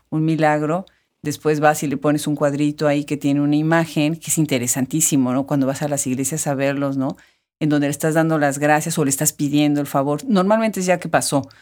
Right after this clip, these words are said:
ya que se te hicieron el milagro, entonces ya lo pones, ¿no? Y es interesantísimo, eso es un ex voto, ¿no? Y por otro lado, tú estás metiendo estas imágenes en donde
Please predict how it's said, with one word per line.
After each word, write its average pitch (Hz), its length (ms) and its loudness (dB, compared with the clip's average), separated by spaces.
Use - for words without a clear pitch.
ya 165 120 0
que 175 100 -2
se 165 160 0
te - 140 -10
hicieron 165 300 0
el 160 100 2
milagro, 147 500 2
entonces 147 480 -2
ya 147 140 0
lo 135 240 -4
pones, 156 420 0
¿no? 151 260 -2
Y 151 140 -4
es 170 160 0
interesantísimo, 151 880 -2
eso 156 120 -4
es 156 120 -6
un 147 140 0
ex 143 160 -6
voto, 151 420 -6
¿no? 131 240 -4
Y 170 140 -2
por 175 180 0
otro 185 240 -2
lado, 180 580 0
tú - 80 -4
estás 175 300 0
metiendo 170 800 0
estas - 340 -2
imágenes 170 960 0
en 156 280 2
donde 143 840 0